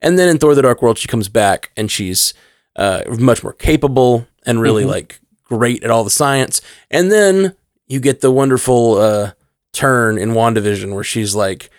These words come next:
Speaker 1: I think she comes into her own. Yeah.
Speaker 2: Yeah. She, she basically just gets to own her entire identity at that point of,
Speaker 1: Yeah.
Speaker 2: like, "I'm a badass." And,
Speaker 1: Mm-hmm.
Speaker 2: you know, like, she's sitting there with, with, uh, with Agent Woo watching T V, <laughs> basically,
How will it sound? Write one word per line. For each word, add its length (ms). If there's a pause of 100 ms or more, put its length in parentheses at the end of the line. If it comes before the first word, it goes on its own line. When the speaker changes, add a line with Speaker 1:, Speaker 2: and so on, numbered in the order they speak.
(100)
Speaker 1:
I 80
think 140
she 120
comes 220
into 140
her 120
own. 360
Yeah. 140
Speaker 2:
Yeah. 320 (120)
She, 420
she 200
basically 460
just 180
gets 180
to 180
own 220
her 220
entire 580
identity 680 (500)
at 140
that 200
point 220
of, 80
Speaker 1:
Yeah. 80
Speaker 2:
like, 260
"I'm 180
a 80
badass." 880
And, 440
Speaker 1:
Mm-hmm. 560 (260)
Speaker 2:
you 120
know, 280 (100)
like, 260 (500)
she's 280
sitting 280
there 160
with, 600
with, 360
uh, 420
with 220
Agent 320
Woo 500
watching 480
T 240
V, 220
<laughs> 140
basically, 680